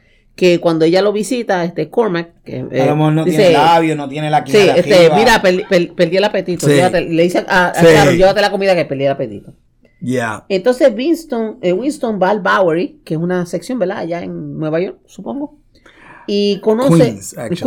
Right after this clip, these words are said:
Speaker 1: Queens, ok.
Speaker 2: Queens.
Speaker 1: En
Speaker 2: El
Speaker 1: Queens.
Speaker 2: Bowery está en Queens.
Speaker 1: En Queens, ok. Él va al Bowery y contacta a una persona que dice que se llama Macy,
Speaker 2: Ujú.
Speaker 1: que es la líder de esa, de esa parte.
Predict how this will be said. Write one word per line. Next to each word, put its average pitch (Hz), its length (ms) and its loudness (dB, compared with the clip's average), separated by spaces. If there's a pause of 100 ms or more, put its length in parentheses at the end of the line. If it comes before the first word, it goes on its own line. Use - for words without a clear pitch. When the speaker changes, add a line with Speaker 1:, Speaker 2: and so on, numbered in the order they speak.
Speaker 1:
Queens, - 280 -6
ok. 151 280 -8
Speaker 2:
Queens. 113 480 -6
Speaker 1:
En 113 100 -10
Speaker 2:
El - 60 -8
Speaker 1:
Queens. 143 240 -4
Speaker 2:
Bowery 156 300 -2
está 147 200 -2
en 143 100 -6
Queens. 104 280 -10
Speaker 1:
En 170 80 -2
Queens, 165 300 -4
ok. 156 160 -4 (480)
Él 175 180 0
va 214 60 -2
al 233 80 -2
Bowery 220 500 0
y 196 280 -4
contacta 202 880 -4 (640)
a 160 120 -4
una 185 180 -2
persona 226 280 -6
que 208 100 -4
dice 202 220 -2
que - 80 -12
se 220 80 -4
llama 220 140 -2
Macy, 180 680 -4 (280)
Speaker 2:
Ujú. 117 360 -8
Speaker 1:
que 185 100 2
es 208 80 2
la 190 160 -2
líder 196 420 -2
de 135 140 -2
esa, 135 320 -8 (320)
de 143 80 -6
esa 190 220 -6
parte. 175 500 -6